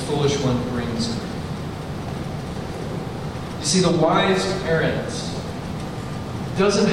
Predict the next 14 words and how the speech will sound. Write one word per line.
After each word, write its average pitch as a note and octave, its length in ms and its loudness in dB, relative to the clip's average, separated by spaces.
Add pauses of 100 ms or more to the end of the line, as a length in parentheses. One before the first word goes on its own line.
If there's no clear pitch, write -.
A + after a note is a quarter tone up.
have G3 260 4
their D#3 200 6
sights F3+ 540 6
set - 760 4 (160)
on D#3 80 2
a - 80 2
compliant - 640 2 (260)
child. - 380 2 (1500)
That C#3+ 180 4
would C3+ 100 2
be C3+ 80 0 (120)
easier. - 260 -2 (4000)
The E3+ 80 6
wise F3+ 440 6